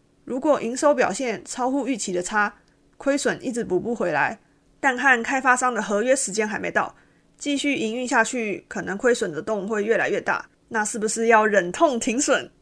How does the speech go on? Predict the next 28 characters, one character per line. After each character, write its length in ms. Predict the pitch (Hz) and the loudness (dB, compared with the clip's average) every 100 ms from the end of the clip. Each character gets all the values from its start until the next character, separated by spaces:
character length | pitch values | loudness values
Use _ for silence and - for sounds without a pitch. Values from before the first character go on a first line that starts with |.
| _ - | _ -2
该 220 | 208 202 | 0 2
跟 180 | 208 202 | -2 0
游 160 | 185 | -2
戏 160 | 214 226 | -2 -4
分 160 | 220 | -4
手 140 | 233 - | -6 -6
呢？ 180 | 180 226 _ _ _ - | -6 -8 _ _ _ -6
这 140 | 196 | -4
时 140 | 185 | -2
候 260 | 208 214 202 | 0 2 0
营 180 | 208 233 | -2 -6
运 80 | 233 | -6
的 120 | - | -6
意 100 | 220 | -4
见 420 | 220 202 165 123 | -2 -2 -4 -6
就 140 | 220 | -6
蛮 160 | 180 - | -6 -6
重 140 | 180 | -6
要 120 | 170 87 | -6 -6
的。 140 | - _ _ _ - | -10 _ _ _ -6
以 120 | 247 | -4
上 300 | 240 349 311 | 4 4 4
就 140 | 311 | 0
是 160 | 302 269 | -2 -2
本 200 | 196 175 | -2 -2
集 200 | - 214 | -6 -8
主 160 | - 160 | -8 -8
题： 340 | 180 196 | -8 -8